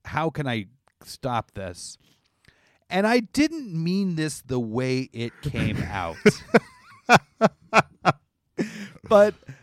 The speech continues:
Speaker 1: uh, I was really just trying to say, "Is there any way this can't happen?"
Speaker 2: Uh-huh.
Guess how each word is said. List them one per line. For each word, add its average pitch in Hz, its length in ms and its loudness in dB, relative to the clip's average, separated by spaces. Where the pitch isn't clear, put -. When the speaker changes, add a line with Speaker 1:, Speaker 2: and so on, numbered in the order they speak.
Speaker 1:
uh, 143 640 2
I 233 260 2
was 254 260 0
really 214 360 2
just 160 220 0
trying 160 460 0
to 147 100 -2
say, 131 480 2
"Is 123 140 -4
there 135 220 0
any 147 240 0
way 123 360 0
this 110 240 -4
can't 117 320 -4
happen?" 147 640 -2
Speaker 2:
Uh-huh. 98 440 0